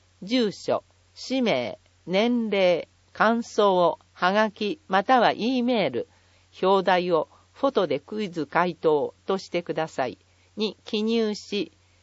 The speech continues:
二月二十日月曜までに、秘書課広報広聴係へ。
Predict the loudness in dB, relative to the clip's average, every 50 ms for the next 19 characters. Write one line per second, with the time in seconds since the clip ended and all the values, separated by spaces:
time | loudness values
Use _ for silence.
0 | _ _ -6 -4 -2 0 0 0 0 0 0 0 0 -2 -2 -2 -2 -2 -2 0
1 | -2 -4 -4 -4 -4 0 2 2 2 2 0 0 0 0 0 -2 -2 -4 -8 -10
2 | -14 _ _ _ _ _ _ _ _ -6 -6 -4 0 4 4 4 4 2 0 -2
3 | 0 2 4 4 4 4 2 2 2 2 2 2 0 2 4 4 4 4 2 2
4 | 2 2 2 0 -2 -2 -2 -2 -2 -2 -4 -4 -4 -6 -6